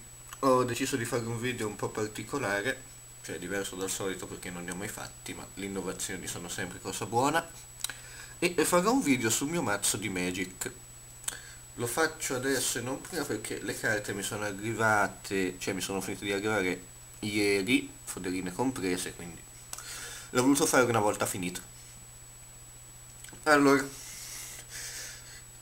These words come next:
comincio con il dire che sono tutte carte originali, non è che faccio il povero e me le stampo con la stampante e metto i pezzi di carta nelle foderine, oppure faccio le proxy altamente illegali.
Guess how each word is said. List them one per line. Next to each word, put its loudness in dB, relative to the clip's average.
comincio 4
con 2
il 0
dire 8
che -2
sono 2
tutte -2
carte 4
originali, 4
non 0
è 4
che -4
faccio 0
il 0
povero 2
e 2
me 0
le 2
stampo 2
con -6
la 0
stampante 0
e -2
metto -6
i -6
pezzi -2
di -6
carta 0
nelle -4
foderine, -2
oppure 0
faccio 0
le 2
proxy -2
altamente -2
illegali. -2